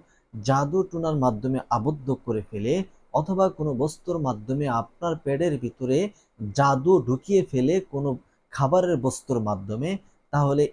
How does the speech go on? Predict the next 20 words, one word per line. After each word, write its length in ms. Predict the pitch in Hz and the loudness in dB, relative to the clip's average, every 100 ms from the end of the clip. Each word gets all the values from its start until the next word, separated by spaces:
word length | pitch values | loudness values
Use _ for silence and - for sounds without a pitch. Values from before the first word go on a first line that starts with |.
| - | 0
এই 280 | 143 175 185 | 2 2 0
আমলের 480 | 135 127 131 131 117 | -2 0 2 0 0
মাধ্যমে 580 | 104 170 170 156 131 101 _ _ - | 2 2 2 0 0 -2 _ _ -4
আল্লাহ 420 | 117 117 117 117 107 - | -2 0 0 -2 -4 2
পাক 340 | 180 143 - | 4 4 0
রব্বুল 340 | 127 107 123 | -4 -2 -2
আলামিন 520 | 117 113 107 156 180 127 - - | 0 0 -2 -2 -4 -4 -14 -8
এই 80 | 117 | -4
নাভির 500 | 113 117 120 185 160 | -2 -2 0 0 0
মাধ্যমে 680 | 131 107 104 117 131 196 226 _ - | 0 -2 -2 -2 0 0 -2 _ -6
নাভি 340 | 117 135 160 | 0 2 2
দিয়ে 260 | 170 202 202 | 0 2 2
আপনার 380 | - 135 - 131 | 0 -6 -4 -6
সকল 580 | - - 147 - 143 110 101 | -6 -10 -10 -4 -2 -2 -4
জাদু 260 | 156 139 | -4 -4
টোনাগুলা 580 | 113 123 110 104 120 185 - - - | -4 -4 -4 -2 0 -2 -4 -20 -14
বের 280 | 107 147 147 | 0 2 2
করে 240 | - 123 | 0 -2
দিবে 300 | 104 107 110 - | -2 -4 -4 -4
ইনশাআল্লাহ। 1500 | 120 110 - - 170 208 208 _ - 120 110 104 107 98 | -6 -6 -8 -4 0 0 -2 _ -4 -2 0 2 4 4